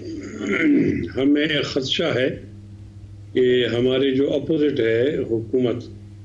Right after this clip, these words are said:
वो कोरोना को बतौर हथियार इस्तेमाल कर रही है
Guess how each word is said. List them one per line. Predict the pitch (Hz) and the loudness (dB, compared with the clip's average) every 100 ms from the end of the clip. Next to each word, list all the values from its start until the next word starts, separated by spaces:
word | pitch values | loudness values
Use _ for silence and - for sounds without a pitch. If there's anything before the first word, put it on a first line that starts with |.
| - - - - | -18 -18 -18 -8
वो | 127 135 131 143 | 0 2 2 0
कोरोना | 135 139 147 160 170 | 0 2 2 2 0
को | 156 - 139 139 139 | -2 0 2 2 2
बतौर | 127 123 131 131 131 117 | 0 0 0 2 0 -2
हथियार | 123 131 135 147 131 | 0 0 0 0 0
इस्तेमाल | 127 - 127 117 117 | -2 -2 -2 0 -2
कर | 110 113 | 0 0
रही | 117 110 | 2 2
है | 110 117 143 - | 2 0 -2 -8